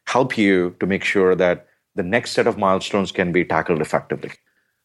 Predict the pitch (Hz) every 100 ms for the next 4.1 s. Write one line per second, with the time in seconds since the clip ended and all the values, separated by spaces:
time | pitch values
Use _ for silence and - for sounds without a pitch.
0 | _ _ _ _ 117 135 151 131 143 127
1 | 220 180 117 123 143 - 120 170 180 -
2 | 104 95 92 113 - 107 - 110 - 120
3 | 151 104 101 - 107 - 92 90 80 104
4 | -